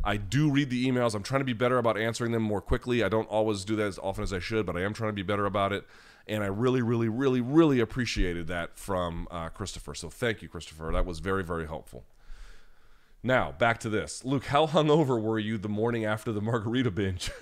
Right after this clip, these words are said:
<laughs> at the live show? Also, what's your go-to hangover meal?"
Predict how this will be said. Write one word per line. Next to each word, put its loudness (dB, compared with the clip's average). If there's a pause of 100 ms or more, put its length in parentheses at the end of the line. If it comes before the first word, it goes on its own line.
(340)
<laughs> -12
at 4
the 0
live 6
show? 0 (1200)
Also, 0
what's -2
your -4
go-to -4
hangover -8
meal?" -14